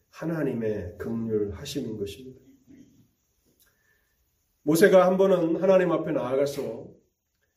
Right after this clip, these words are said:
하나님의 영광을 보여달라고 요청하였습니다. 그때 하나님께서 어떻게 하셨습니까? 모세가 하나님의 영광을, 온전한 영광을 본다면 모세는 죽게 될 것입니다.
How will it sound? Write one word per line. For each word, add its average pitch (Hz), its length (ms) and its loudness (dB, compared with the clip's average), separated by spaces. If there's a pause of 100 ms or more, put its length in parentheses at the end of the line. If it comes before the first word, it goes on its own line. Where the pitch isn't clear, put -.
(140)
하나님의 185 480 6
영광을 156 760 2
보여달라고 135 1000 0
요청하였습니다. 131 840 -8 (220)
그때 - 200 0
하나님께서 170 520 2
어떻게 160 240 -8
하셨습니까? 151 600 -12 (1400)
모세가 202 360 6
하나님의 214 500 8
영광을, 185 880 2 (260)
온전한 208 520 2
영광을 180 380 2
본다면 151 480 -4
모세는 139 500 -4
죽게 190 240 0
될 - 160 0
것입니다. - 440 -16